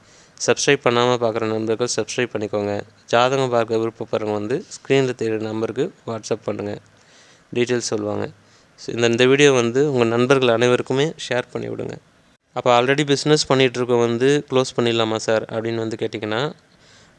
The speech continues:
இப்ப சில பேர்லாம் வந்து வருஷக்கணக்குல பிசினஸ் பண்ணிட்டு இருப்பாங்க. அவங்களுக்கும் பிசினஸ் வந்து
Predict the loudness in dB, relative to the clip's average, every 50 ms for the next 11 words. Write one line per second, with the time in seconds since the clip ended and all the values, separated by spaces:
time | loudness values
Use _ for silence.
0 | -12 -8 -6 -2 -2 -2 -2 0 0 0 2 4 4 4 4 4 4 4 4 4
1 | 4 4 4 4 2 2 2 2 2 2 2 2 0 0 0 -2 -2 -2 -4 -2
2 | -2 -2 -2 -2 -4 -6 -6 -6 -4 -4 -4 -4 -4 -6 -10 _ -10 -4 0 2
3 | 2 4 2 2 2 2 2 2 2 0 -2 -4 -6 -4 -2 0 -2 -2 0 0
4 | -2 -2 -2 -2 -2 -2 -4